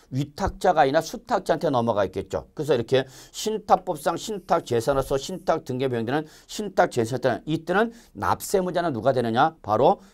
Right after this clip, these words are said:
명의자인 수탁자. 수탁자가 바로 지금 신탁 재산의 명의자가 되기 때문에, 예,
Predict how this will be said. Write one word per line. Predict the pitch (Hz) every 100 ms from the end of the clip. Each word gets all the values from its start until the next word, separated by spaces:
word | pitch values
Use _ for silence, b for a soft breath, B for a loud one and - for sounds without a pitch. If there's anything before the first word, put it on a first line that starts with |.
| -
명의자인 | 131 139 156 180 147 131 123 147
수탁자. | - - - 233 - - 85 b b
수탁자가 | - 190 - 196 165 165 147 139
바로 | 123 123
지금 | 117
신탁 | 113 190 185 165 165
재산의 | 123 120 127 123
명의자가 | 104 120 160 156 139 131
되기 | 110 107
때문에, | 110 101 120 180 B B B
예, | 104